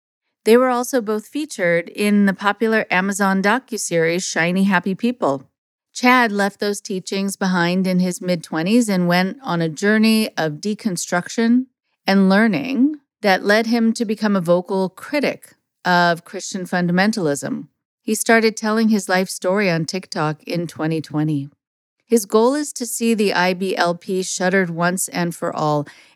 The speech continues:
and those responsible for its harm brought to justice and accountability for their actions. Lindsay shares stories of her upbringing and how she worked to heal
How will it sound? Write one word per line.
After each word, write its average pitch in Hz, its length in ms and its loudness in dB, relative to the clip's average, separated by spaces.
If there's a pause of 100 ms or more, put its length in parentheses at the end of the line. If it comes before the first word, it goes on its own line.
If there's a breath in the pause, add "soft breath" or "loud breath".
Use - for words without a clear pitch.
and 185 240 4
those 226 340 4
responsible 196 800 -4
for 170 200 -4
its 170 160 -4
harm 185 380 0
brought 165 380 -2
to 208 120 -6
justice 170 680 -6
and 208 280 2
accountability 190 720 0
for 160 160 -6
their 156 200 0
actions. - 600 -6 (580)
Lindsay 254 360 6
shares 226 340 -2
stories 185 680 -2
of 185 200 -4
her 190 160 -4
upbringing 185 640 0
and 160 280 2
how 170 200 2
she 170 240 -4
worked 180 380 0
to 165 100 -10
heal 170 540 0